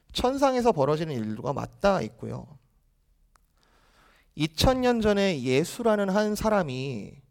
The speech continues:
역사적으로 지상에 존재했다라는 것까지는 내가 믿어준다 할지 몰라도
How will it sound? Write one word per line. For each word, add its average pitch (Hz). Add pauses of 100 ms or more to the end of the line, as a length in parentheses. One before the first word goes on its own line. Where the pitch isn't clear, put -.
(760)
역사적으로 202
지상에 175
존재했다라는 160
것까지는 220
내가 139
믿어준다 175
할지 170
몰라도 117